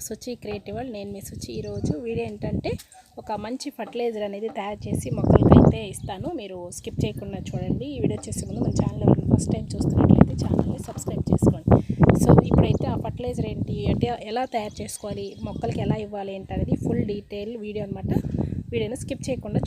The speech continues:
చూడండి. ఈ ఫర్టిలైజర్ తయారు చేసుకోవడానికి కావాల్సినటువంటిది ఏంటంటే, చూస్తున్నారు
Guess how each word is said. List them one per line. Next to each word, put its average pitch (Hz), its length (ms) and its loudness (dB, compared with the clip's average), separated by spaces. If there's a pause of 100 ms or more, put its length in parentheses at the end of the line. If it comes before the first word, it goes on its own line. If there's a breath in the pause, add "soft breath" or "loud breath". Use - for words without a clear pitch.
చూడండి. - 280 -2 (640 loud breath)
ఈ 233 100 -8
ఫర్టిలైజర్ 254 680 -6
తయారు 220 280 -8
చేసుకోవడానికి 208 560 -10
కావాల్సినటువంటిది 196 760 -12
ఏంటంటే, 208 440 -12
చూస్తున్నారు 226 520 -6